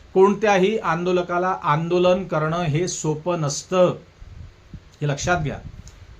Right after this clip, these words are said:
तुम्ही एक दिवस उपवास केला तर काय होईल? माननीय देवेंद्रजींनी एक दिवस उपवास करावा आणि मग आमच्या अमृता वहिनींची काय स्थिती होते हे पाहावी, हे लक्षात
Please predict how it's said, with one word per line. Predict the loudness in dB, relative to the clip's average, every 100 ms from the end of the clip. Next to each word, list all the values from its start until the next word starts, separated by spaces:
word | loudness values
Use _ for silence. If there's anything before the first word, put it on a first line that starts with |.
| -20 -4
तुम्ही | 0 0 -2 2
एक | 4 4
दिवस | 2 2 0
उपवास | 0 0 0
केला | 0 2 0
तर | -2
काय | 0 0
होईल? | 0 -4 -8 -16 -14 -14 -12 -2
माननीय | 0 2 0 0
देवेंद्रजींनी | 0 0 0 0 0 2 0 0 -2 -2
एक | 0 0 0
दिवस | -2 -2
उपवास | -6 -4 -4 -4
करावा | -2 2 2 2 -4 -18 -20 -8
आणि | -4 -2
मग | 4 6 4 0
आमच्या | 0 0 0 0
अमृता | 0 2 2 2
वहिनींची | 0 0 -2 -2 -4 -8
काय | -2 4 4
स्थिती | 4 -4 -4 -2
होते | -2 -2 -4 -6 -12 _ -20 -6 -4
हे |
पाहावी, | -2 0 2 0
हे | -2 -4
लक्षात | -4 -4 -8